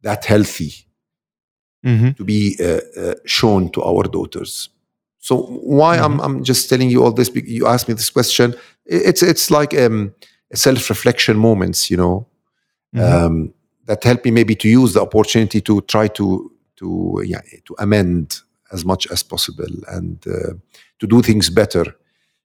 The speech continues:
Speaker 1: Um, I think God gave us our minds and, uh, this gift of knowledge, you know, um,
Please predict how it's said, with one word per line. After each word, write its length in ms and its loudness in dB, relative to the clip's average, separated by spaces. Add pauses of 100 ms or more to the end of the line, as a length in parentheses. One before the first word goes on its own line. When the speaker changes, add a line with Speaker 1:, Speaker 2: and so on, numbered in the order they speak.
(100)
Speaker 1:
Um, 400 -6 (220)
I 120 0
think 260 0
God 420 0 (280)
gave 240 2
us 360 -2
our 200 4
minds 680 0 (680)
and, 400 -2
uh, 200 4
this 440 0
gift 360 0
of 180 -10
knowledge, 420 0
you 80 -2
know, 240 -4 (640)
um, 200 -20